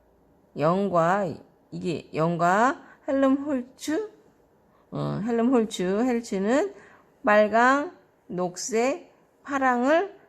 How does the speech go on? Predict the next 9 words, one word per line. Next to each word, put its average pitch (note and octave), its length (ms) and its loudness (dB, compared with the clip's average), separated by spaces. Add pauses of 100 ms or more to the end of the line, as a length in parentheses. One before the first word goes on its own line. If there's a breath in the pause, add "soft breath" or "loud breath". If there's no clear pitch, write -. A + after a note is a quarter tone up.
(100)
삼 E4 220 -2
원색이라고 F#3 560 0
했다. - 360 -12 (1700)
이거는 G3 460 2
이해하는 F#3+ 460 0
것이 D#3+ 240 -4
아니라 D3+ 440 0 (140)
외우는 D3+ 540 -4
거예요. C#3 840 -2